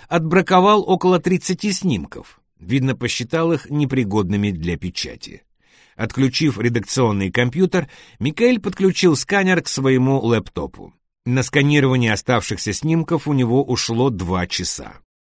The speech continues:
Один снимок сразу привлёк его внимание. Где-то в промежутке между пятнадцатью десятью и пятнадцатью пятнадцатью,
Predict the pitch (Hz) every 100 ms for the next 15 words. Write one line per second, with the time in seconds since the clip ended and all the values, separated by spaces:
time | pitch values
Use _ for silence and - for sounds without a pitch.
0 | _ _ _ _ - 143 160 190 143 -
1 | 175 208 170 113 - 143 139 131 123 120
2 | 101 101 110 113 117 135 156 101 69 53
3 | - _ _ _ _ 98 135 208 202 214
4 | 214 220 185 214 160 - 123 143 123 135
5 | 127 147 160 160 135 - 117 127 113 110
6 | - 120 123 160 127 - 92 107 107 120
7 | 107 107 87 95 82 92 92 160 185 -
8 | 76 60 60